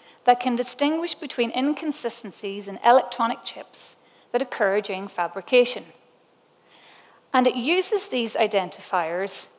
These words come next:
to distinguish between every single chip. So it, it creates a unique identifier for every chip, whether they're the same or not.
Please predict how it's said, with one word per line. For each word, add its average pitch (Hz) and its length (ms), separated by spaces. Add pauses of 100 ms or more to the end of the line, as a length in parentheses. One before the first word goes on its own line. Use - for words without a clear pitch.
(240)
to 240 420 (140)
distinguish 277 600
between 202 560
every 233 280
single 196 400
chip. - 240 (1160)
So 262 340 (180)
it, 240 120
it - 240
creates 233 300
a 226 60
unique 214 480 (120)
identifier 190 760 (140)
for 196 340 (220)
every 240 220
chip, 202 260 (320)
whether 208 200
they're 196 220
the 196 60
same 180 320
or 180 100
not. - 360